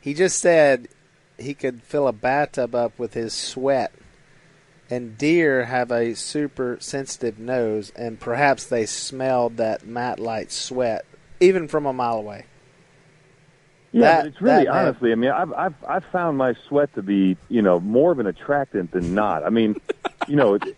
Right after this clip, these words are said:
Speaker 2: if we think back to a Buck Commander episode where we had the one and only Rick Carone filming me,
Speaker 1: Uh-huh.
Speaker 2: I remember going out there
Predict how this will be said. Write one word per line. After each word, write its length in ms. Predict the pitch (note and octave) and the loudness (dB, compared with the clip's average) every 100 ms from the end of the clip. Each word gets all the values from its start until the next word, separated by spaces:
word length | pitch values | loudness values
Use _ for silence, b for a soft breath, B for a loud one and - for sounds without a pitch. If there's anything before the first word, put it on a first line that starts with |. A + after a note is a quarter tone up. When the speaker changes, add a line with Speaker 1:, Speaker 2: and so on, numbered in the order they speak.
| - | -10
Speaker 2:
if 240 | - D3+ | -4 -2
we 180 | C3 A3+ | 2 2
think 320 | A#3 A3 E3+ | 2 0 -2
back 240 | B2 F3+ - | -2 -2 0
to 120 | D#3 | -2
a 40 | |
Buck 240 | A2 C#3 D#3 | 0 0 -2
Commander 460 | C#3 C3+ C3 A#2 | -2 -2 0 0
episode 560 | B2 B2 G#2+ A2+ F#2+ F#2 | 0 -2 -4 0 0 2
where 100 | G#2 | 2
we 140 | G#2+ | 4
had 300 | A2 B2+ B2 | 4 2 2
the 120 | A2 G#2 | 0 0
one 240 | G#2+ C3 | 2 0
and 120 | B2 | 2
only 340 | A#2+ B2 A2 G2 | 2 2 2 2
Rick 340 | F#2 B2 - | 2 0 0
Carone 680 | - A#2 A2+ B2 G#2 F#2 F2 - | -4 0 2 2 0 -2 -6 -2
filming 340 | B2+ B2 F#2+ | 0 0 -2
me, 220 | F2 E2+ - - | -4 -6 -8 -12
Speaker 1:
Uh-huh. 340 | A#2+ A2+ C3 C#3 _ | -12 -10 -10 -12 _
Speaker 2:
I 80 | A2+ | 0
remember 360 | C#3 D3+ D3 C3 | 2 2 2 2
going 320 | A2 C3+ B2 | 2 2 2
out 240 | B2+ C3 | 0 -2
there 400 | - G#2 F#2+ F#2+ | 0 2 2 0